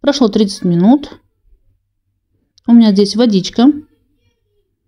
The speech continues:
Смачиваю руку водой и начинаю обминку. Как начинает липнуть, смачиваю ещё раз водой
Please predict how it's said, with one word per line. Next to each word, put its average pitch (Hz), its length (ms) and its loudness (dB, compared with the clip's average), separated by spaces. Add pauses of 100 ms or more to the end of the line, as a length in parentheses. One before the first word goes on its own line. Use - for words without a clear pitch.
(160)
Смачиваю 240 560 0
руку 202 280 -2
водой 220 380 0
и 285 40 4
начинаю 240 500 0
обминку. 196 560 0 (2750)
Как 247 240 -6
начинает 214 480 0
липнуть, 214 520 -2 (760)
смачиваю 247 500 0
ещё 202 240 0
раз 240 240 -4
водой 175 340 -6